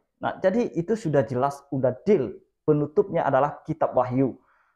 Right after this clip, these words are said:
Dan kitab Wahyu itu sudah memberitahukan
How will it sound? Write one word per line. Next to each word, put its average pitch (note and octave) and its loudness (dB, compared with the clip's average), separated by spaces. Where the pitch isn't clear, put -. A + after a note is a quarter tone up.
Dan C3 0
kitab D3 -2
Wahyu B2+ 0
itu C#3 -2
sudah G3 2
memberitahukan E3 0